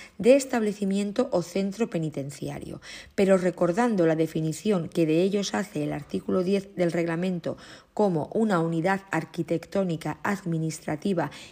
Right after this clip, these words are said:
y funcional con organización propia, añadiendo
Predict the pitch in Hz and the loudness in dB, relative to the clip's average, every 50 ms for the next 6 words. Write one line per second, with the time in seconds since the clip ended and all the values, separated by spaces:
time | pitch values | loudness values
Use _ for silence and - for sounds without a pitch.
0 | - _ - 240 240 240 - - 170 170 165 165 - 160 160 165 180 180 165 156 | -12 _ 0 2 2 0 0 -4 -4 -4 -4 -4 -4 -2 -2 0 0 0 -2 0
1 | - - 160 160 160 156 156 151 160 156 - 151 147 - - 208 208 202 190 - | 0 0 0 0 -2 -2 -4 -6 -6 -6 -6 -8 -8 -4 -4 -4 -4 -4 -6 -4
2 | - 196 208 196 - 160 156 143 - - _ _ _ _ _ _ _ _ _ _ | -2 -2 -2 0 -2 -4 -6 -6 -8 -14 _ _ _ _ _ _ _ _ _ _
3 | _ _ - - _ - 185 175 175 170 165 160 165 190 208 208 196 170 147 135 | _ _ -20 -14 _ -2 -2 0 0 0 2 2 2 2 2 2 2 0 0 -2